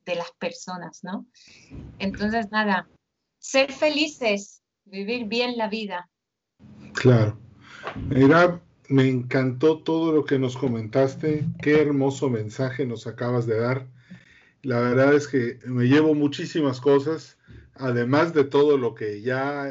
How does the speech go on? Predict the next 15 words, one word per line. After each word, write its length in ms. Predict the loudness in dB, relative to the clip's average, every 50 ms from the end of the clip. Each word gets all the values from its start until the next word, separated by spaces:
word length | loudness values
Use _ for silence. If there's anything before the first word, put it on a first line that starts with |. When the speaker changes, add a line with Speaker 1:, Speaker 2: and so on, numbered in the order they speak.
| -12 -12
Speaker 2:
habíamos 1080 | -12 -10 -4 -2 -2 -2 -2 -4 -6 -8 -8 -10 -10 -12 -14 -16 -20 -20 -20 _ _ _
platicado 800 | -6 -6 -6 -6 -8 -12 -16 -8 -6 -4 -2 -2 -2 -2 -2 -2
antes 560 | -2 -4 -6 -8 -6 -4 -4 -4 -4 -6 -10
y 60 | -16 -18
co-, 260 | -14 -14 -14 -14 -12
y 60 | -12
habiendo, 640 | -8 -6 -4 -4 -4 -4 -4 -4 -4 -4 -4 -8 -14 -18 _ _ _ _ _ _ _ _ _
y 60 | -14 -6
con 200 | -4 -2 0 0
la 100 | 0 0
lectura 500 | 0 -2 -4 -2 0 2 2 2 2 0
de 60 | -2
tu 220 | -2 -4 -6 -4
libro, 560 | -2 0 2 2 4 4 4 2 2 -2 _ _ -12
este, 640 | -10 -10 -10 -12 -14 -16 _ -4 -2 -2 -2 -2